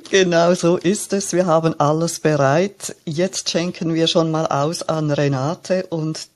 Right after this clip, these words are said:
du hoffentlich gerne an uns. Lass uns doch wissen, wie viele Seiten dein Buch hat.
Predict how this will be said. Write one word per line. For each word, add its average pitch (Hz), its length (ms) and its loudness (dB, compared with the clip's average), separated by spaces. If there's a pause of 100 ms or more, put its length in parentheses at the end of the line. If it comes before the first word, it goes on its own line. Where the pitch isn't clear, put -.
(100)
du 202 340 -2
hoffentlich 170 500 -2
gerne 147 320 2
an 147 120 0
uns. 180 520 0 (360)
Lass 147 340 0
uns - 300 -4
doch 151 240 -4
wissen, 143 400 -4
wie 147 80 -6
viele 143 260 -4
Seiten 135 400 -4
dein 127 220 -4
Buch 135 240 -6
hat. - 360 -12